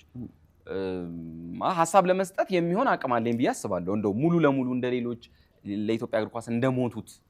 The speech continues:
Speaker 1: ም።
Speaker 2: የሞቱ ሰዎች ስላሉ
Speaker 1: ም።
Speaker 2: እንደነሱ እንኳን ባይሆኑ ግን የኢትዮጵያ ብሔራዊ ቡድን ከግብጽ ብሔራዊ ቡድን ጋር አዌ ማች ሲጫወት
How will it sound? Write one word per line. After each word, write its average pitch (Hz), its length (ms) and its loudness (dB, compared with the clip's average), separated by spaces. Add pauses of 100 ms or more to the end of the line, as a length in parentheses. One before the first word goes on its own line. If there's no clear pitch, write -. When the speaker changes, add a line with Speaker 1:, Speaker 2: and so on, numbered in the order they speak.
(120)
Speaker 1:
ም። 95 120 -12
Speaker 2:
የሞቱ 135 340 2
ሰዎች 98 300 -6
ስላሉ 92 300 -2
Speaker 1:
ም። - 100 -14 (180)
Speaker 2:
እንደነሱ 139 420 2
እንኳን 95 260 -4
ባይሆኑ 92 280 -4
ግን 311 160 0 (600)
የኢትዮጵያ 208 340 0
ብሔራዊ 165 220 2
ቡድን 143 200 -2
ከግብጽ 147 340 0
ብሔራዊ 123 300 4
ቡድን 123 200 -2
ጋር 208 200 4
አዌ 147 200 8 (100)
ማች 110 260 0
ሲጫወት 143 600 0